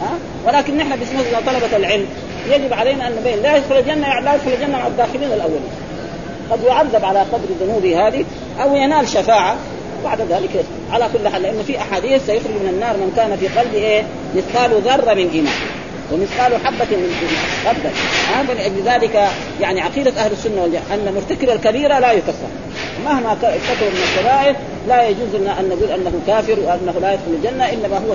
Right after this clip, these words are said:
تحت مشيئة الرب. ربنا إن شاء عذبه وإن شاء، والدليل على ذلك القرآن. ها، القرآن يقول: "وإن طائفتان من المؤمنين اقتتلوا فأصلحوا بينهما فإن بغت إحداهما على الأخرى فقاتلوا التي تبغي حتى تفيء إلى أمر الله فإن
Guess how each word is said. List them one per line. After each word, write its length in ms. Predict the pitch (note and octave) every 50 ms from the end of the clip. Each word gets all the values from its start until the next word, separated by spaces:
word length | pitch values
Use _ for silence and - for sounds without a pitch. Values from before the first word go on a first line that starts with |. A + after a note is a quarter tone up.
| -
تحت 260 | A#3 - - G#3 F#3+ F#3
مشيئة 280 | F3 - B3+ F3 E3+ G3
الرب. 280 | E3 C#3 D#3+ - D#3+ A3+
ربنا 260 | B3 - G#3+ G3+ G3 F3+
إن 60 | F#3
شاء 140 | - A#3 A3
عذبه 420 | F#3 E3+ - E3 F3 A#3+ C4 C#4 C4+ C4+ C4+ - - - - -
وإن 140 | G#3 G#3 G3+
شاء، 140 | - G#3+ E3+
والدليل 340 | F3+ - - A3+ C4 C#4+ C4
على 160 | A3 G#3 A3
ذلك 360 | A3 G#3+ C4+ C#4 C4+ - A#3+
القرآن. 380 | G#3+ - - - - D#3+ D3+ - - - - - - - - - - - -
ها، 260 | F3+ A3 B3+ B3 G#3+
القرآن 320 | - G#3+ A3+ A3+ A#3+ A#3 G3
يقول: 180 | F#3+ F#3+ F#3
"وإن 180 | F3+ F3 G3+ G3 A3
طائفتان 440 | G#3+ G#3 G3+ G#3 G#3 - A#3+ A3+
من 140 | G#3 F#3+ F#3
المؤمنين 300 | F#3+ G3 F#3+ G#3+ A3+ G3+
اقتتلوا 380 | F3+ - - A#3+ - G#3 F#3 F3 F#3+
فأصلحوا 340 | A3 A3+ - - - F#3 F#3 F#3+
بينهما 340 | F#3 G3 A3+ A#3+ B3 B3 B3+ - - - - - -
فإن 180 | F#3+ F#3+ G3
بغت 180 | A3+ C4 B3 G#3 G#3
إحداهما 420 | G3+ - - B3 A#3 A3 G3+ G3
على 120 | F#3 F3+ D#3
الأخرى 360 | - - A#3+ A3 G3 F#3+ -
فقاتلوا 380 | - A3+ A#3 A3+ A3 F#3 F#3+ F#3+
التي 180 | G3+ G3 F#3+ F3+
تبغي 280 | - A3 F#3 F3+ F3+
حتى 280 | - A3+ A#3+ - G#3 F#3+ - F#3
تفيء 180 | F3 A#3 A#3 G3+
إلى 140 | G3 F3+ F#3
أمر 220 | - G3+ F#3+ E3 F3
الله 240 | F3+ G#3+ A#3+ B3+ B3+ - - - - -
فإن 180 | F#3 G3+ G3+